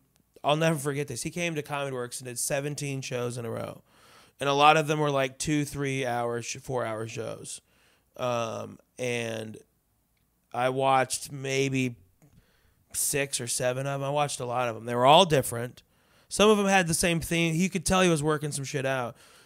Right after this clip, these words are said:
But it was pre-, it was the Dave he was trying to become that he is now. And it was really fun watching that transition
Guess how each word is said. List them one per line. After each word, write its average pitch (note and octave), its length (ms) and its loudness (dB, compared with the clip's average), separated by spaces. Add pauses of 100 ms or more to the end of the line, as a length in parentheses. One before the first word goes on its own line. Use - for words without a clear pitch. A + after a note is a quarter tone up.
(160)
But E3+ 120 8
it G3 80 6
was F3+ 260 4
pre-, A3+ 480 2
it F#3+ 140 0
was F3+ 220 -4
the E3+ 120 -6
Dave G3 400 2
he G#3+ 120 -2
was F3 180 -2
trying E3+ 380 -4
to D#3+ 60 -6
become C#3+ 480 -8
that C3+ 120 -4
he C3+ 160 -2
is D3 220 0
now. A#2+ 460 -6 (600)
And C#3+ 140 0
it C#3+ 60 -4
was C3+ 220 -2
really B3 340 6
fun F3+ 360 2
watching D3 420 -2
that C3+ 200 -6
transition C3 920 -6